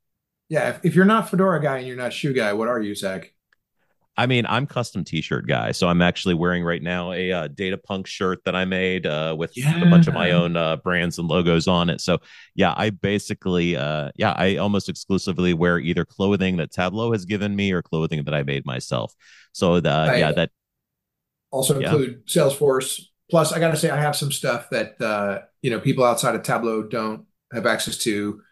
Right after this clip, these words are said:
Speaker 1: You know, dev, we're really big on shirts. So I've got the, you know, Tableau Pulse G A shirt that a bunch of us got. Uh, I've got, you know, just tons of dev t-shirts that, uh, um, there are a couple I don't have that they,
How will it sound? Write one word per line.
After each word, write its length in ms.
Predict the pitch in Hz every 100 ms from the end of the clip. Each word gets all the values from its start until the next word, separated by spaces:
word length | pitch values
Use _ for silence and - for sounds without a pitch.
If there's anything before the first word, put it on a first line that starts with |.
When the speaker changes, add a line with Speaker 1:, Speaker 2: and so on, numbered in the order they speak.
| _
Speaker 1:
You 100 | -
know, 100 | 113
dev, 340 | 104 107 117 113
we're 100 | 113
really 200 | 113 107
big 180 | 117 110
on 120 | 101
shirts. 420 | - 113 107 -
So 120 | -
I've 140 | 107 101
got 200 | 104 -
the, 340 | 101 95 95 _ _ _ -
you 80 | 107
know, 80 |
Tableau 280 | 101 123 110
Pulse 520 | - 120 113 - -
G 280 | - 107 117
A 120 | 104
shirt 400 | 104 - 110 110
that 100 | -
a 40 | 101
bunch 260 | 101 101
of 60 | 107
us 160 | 101 -
got. 480 | 107 98 98 98 _ _ _ _ _
Uh, 460 | 104 95 95 92 95
I've 80 | 98
got, 320 | 113 98 - -
you 100 | 113
know, 200 | 95 151
just 240 | 151 -
tons 220 | 143 117
of 80 | 104
dev 240 | 104 98
t-shirts 760 | - 110 101 101 95 - - -
that, 160 | - 98
uh, 280 | 92 90 87 _ _ _ _ -
um, 180 | 92 92
there 220 | - 123 123
are 160 | 120
a 40 | -
couple 300 | 202 196 175
I 380 | 127 120 101 -
don't 300 | 120 123 123
have 440 | 117 107 101 90
that 120 | 101
they, 320 | 101 95 92